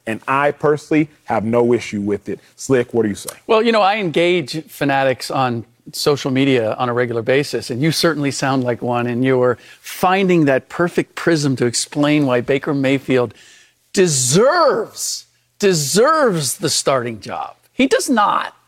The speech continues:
Speaker 2: deserve the starting job. He very well may win it.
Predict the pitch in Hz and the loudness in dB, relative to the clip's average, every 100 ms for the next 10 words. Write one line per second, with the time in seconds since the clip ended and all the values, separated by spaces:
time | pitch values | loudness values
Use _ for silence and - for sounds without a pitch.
0 | - 160 120 107 165 165 143 113 87 - | -4 -2 0 2 2 4 2 -2 -6 -16
1 | _ - - - 123 120 107 - 120 110 | _ -4 -2 -2 -2 -2 -6 -4 -4 -4
2 | - - - 294 294 277 233 202 196 165 | -10 -6 2 2 4 2 2 2 2 0
3 | 160 160 156 127 180 247 262 | -2 0 0 0 2 2 0